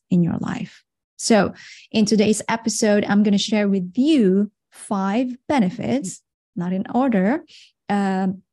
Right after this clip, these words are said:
the five benefits of being optimistic that can literally transform your life, especially when you're in a new chapter,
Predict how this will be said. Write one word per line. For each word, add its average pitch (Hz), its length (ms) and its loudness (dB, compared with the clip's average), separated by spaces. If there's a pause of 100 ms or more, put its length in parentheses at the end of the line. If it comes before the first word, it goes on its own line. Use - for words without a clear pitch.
(260)
the 190 60 -6
five 240 280 0
benefits 208 560 0
of 180 200 -4
being 220 300 0
optimistic - 760 -4
that - 220 -8
can 208 520 4
literally 294 800 0 (140)
transform 202 800 2 (160)
your 185 440 0 (120)
life, - 580 -8 (360)
especially 254 640 4
when 214 200 8
you're 202 140 6
in 196 140 4
a 190 40 4
new 226 240 6
chapter, 208 920 -2